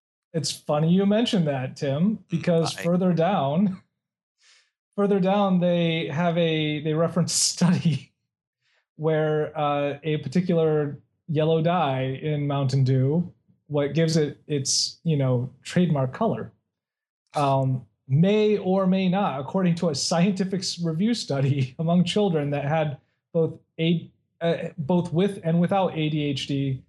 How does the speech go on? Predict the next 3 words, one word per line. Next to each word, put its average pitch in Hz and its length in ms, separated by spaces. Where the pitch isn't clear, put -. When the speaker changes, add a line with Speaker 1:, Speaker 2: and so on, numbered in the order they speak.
Speaker 1:
uh, 139 260
the 147 420
tartrazine 143 760